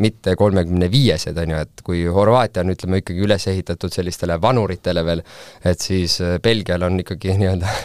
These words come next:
jalgpalli mõttes nagu keskealised. Et, äh, aga nad on tõesti halvad ja ma, ma nat-, ma natuke nagu isegi loodan, et nad saavad,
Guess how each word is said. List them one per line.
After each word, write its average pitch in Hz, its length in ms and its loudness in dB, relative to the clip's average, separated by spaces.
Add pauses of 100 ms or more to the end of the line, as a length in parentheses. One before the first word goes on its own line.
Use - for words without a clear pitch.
(180)
jalgpalli 101 320 0
mõttes 98 260 -4
nagu 90 140 -2
keskealised. 80 800 -4 (400)
Et, 92 160 0 (160)
äh, 87 240 4
aga 95 300 2
nad 98 100 2
on 95 160 -2
tõesti 95 320 0
halvad 92 320 0
ja 87 80 -6
ma, 90 160 0
ma 98 220 0
nat-, 131 180 -2
ma 120 80 4
natuke 123 400 -2
nagu 95 160 0
isegi 92 240 -2
loodan, 95 480 2
et 85 80 -8
nad 85 160 -4
saavad, 87 400 -2